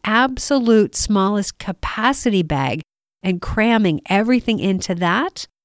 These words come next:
I would suggest picking the lightest backpack within the liter range that I mentioned, thirty to fifty liters. I'd also check the weight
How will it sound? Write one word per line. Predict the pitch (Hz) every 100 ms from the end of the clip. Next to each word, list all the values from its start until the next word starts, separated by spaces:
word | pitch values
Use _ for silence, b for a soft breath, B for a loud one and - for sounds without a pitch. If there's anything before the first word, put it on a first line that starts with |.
| _ _ _ _ -
I | 240
would | 359 427
suggest | - 277 220 196 196 -
picking | - 220 214 208 175
the | 196
lightest | 190 196 220 277 311 - - - -
backpack | 190 208 - 196 -
within | 196 185 - 214 240 262 262 -
the | 208
liter | 214 214 247 233 185
range | 165 110 98 - - - _ _ -
that | 165
I | 160 160
mentioned, | 156 143 - - - - _ _ -
thirty | 170 165 165
to | 175
fifty | - 156 - 156
liters. | 156 156 123 - - - - _ _ _ _ _ _ _ _ _ _ _ _ _ _ _ _ _ _
I'd | - 247
also | 294 381 349
check | - 208 -
the | 202
weight | 190 202 220 -